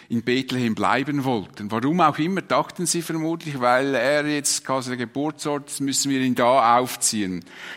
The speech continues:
Doch gab es ein großes Hindernis, nach Bethlehem zu reisen. Josef fürchtete sich davor, nach Judäa zu ziehen, weil er hörte,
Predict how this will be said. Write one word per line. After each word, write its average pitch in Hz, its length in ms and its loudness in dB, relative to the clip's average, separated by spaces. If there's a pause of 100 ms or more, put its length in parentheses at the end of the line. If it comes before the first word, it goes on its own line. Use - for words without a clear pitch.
Doch 180 180 2
gab 185 220 4
es 185 120 0
ein 170 140 0
großes 190 520 2
Hindernis, 190 840 0
nach - 180 -2
Bethlehem 135 560 -2
zu 139 160 -2
reisen. 85 540 -2 (380)
Josef 190 360 2
fürchtete 202 580 -2
sich 202 280 0
davor, 185 420 0
nach 165 240 2 (220)
Judäa 156 480 2
zu 208 240 0
ziehen, 196 500 2
weil 175 320 4
er 175 160 2
hörte, 202 580 -2